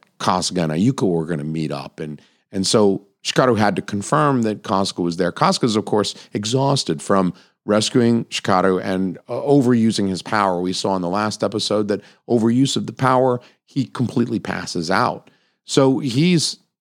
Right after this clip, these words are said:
he's out. He doesn't even notice when Shikaru goes to strangle him. And she goes in for it right there. She's about to wrap those hands around his neck there.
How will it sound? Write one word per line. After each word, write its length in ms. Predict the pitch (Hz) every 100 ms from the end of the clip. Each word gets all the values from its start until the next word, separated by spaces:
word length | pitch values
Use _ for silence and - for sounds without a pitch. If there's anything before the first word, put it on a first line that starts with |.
| -
he's 180 | 143 127
out. 340 | 113 87 - 110
He 160 | 113
doesn't 340 | 117 127 107 113
even 300 | 107 95 98
notice 460 | 117 120 113 -
when 340 | 110 104 104 101 - _
Shikaru 720 | - - - 120 131 127 117 113 _ _ _
goes 260 | 90 92 92
to 100 | 78
strangle 880 | 80 - - - 80 85 87 78 67
him. 260 | 76 67 - _ _ _ _ _ _
And 140 | 101 104
she 140 | 247
goes 400 | 170 127 143 104
in 240 | 117 131
for 280 | 98 82 71
it 80 | 65
right 320 | 78 82 78 -
there. 200 | 82 82
She's 360 | - 151 202 -
about 640 | 82 _ - 98 107 156
to 60 | 135
wrap 320 | 120 131 139
those 200 | 143 131
hands 280 | 139 139 135
around 280 | 131 139 139
his 160 | 127
neck 400 | 123 147 180 _
there. 280 | 98 73 71